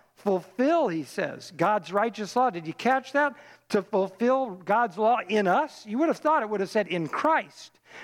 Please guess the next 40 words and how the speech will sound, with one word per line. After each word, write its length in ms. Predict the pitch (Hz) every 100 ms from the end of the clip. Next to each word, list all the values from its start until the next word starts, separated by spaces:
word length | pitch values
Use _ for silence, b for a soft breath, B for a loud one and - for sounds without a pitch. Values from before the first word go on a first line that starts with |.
| B
But 120 | 208 208
it 60 |
said, 140 | 214 196
he 160 | 254
says, 220 | - 226
"We 420 | 165 156 277 370 370
now 440 | 214 151 - - _ b b -
can 280 | 233 185
walk 480 | 170 180 160 - - -
and 220 | 233 185
fulfill 560 | 202 180 - 233 202 185
the 140 | 175
law." 580 | 165 175 185 143 - - _ -
Did 160 | 160
you 80 | 175
catch 360 | - 214 247 -
that 160 | 262 302
in 100 | 220
the 60 |
beginning 420 | 208 196 220 240
of 100 | 226
the 80 | 202
chapter? 500 | - 220 226 254 247 B B B B B B
But 180 | 165 214
that's 220 | 226 - -
only 380 | 233 277 269 247
available 480 | 220 269 285 214
by 180 | 185 180
walking 560 | 170 165 208 - 214 185
by 140 | 170
the 120 | 165
Spirit, 560 | 143 - 277 294 - - _ B B B
putting 460 | - 165 156 175 220
to 100 | 226
death 320 | 151 143 170 -
the 100 | 214
deeds 520 | 147 147 147 156 -
of 240 | - 180 165
the 80 |
body. 460 | 180 202 254 196 123